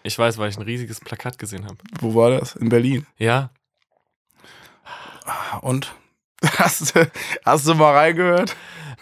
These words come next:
Speaker 1: Äh, nee.
Speaker 2: Nee.
Speaker 1: Ich, äh, ich weiß aber,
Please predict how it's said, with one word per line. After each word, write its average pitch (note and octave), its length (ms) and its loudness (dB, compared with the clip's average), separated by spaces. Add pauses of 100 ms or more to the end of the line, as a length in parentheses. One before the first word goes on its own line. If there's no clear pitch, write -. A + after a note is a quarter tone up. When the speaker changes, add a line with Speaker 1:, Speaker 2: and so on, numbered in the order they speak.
Speaker 1:
Äh, B2+ 500 6 (120)
nee. A#2 360 0 (240)
Speaker 2:
Nee. - 60 -4
Speaker 1:
Ich, - 220 -8
äh, C3+ 200 4
ich C#3+ 200 -6
weiß D#3+ 200 2
aber, D3 260 0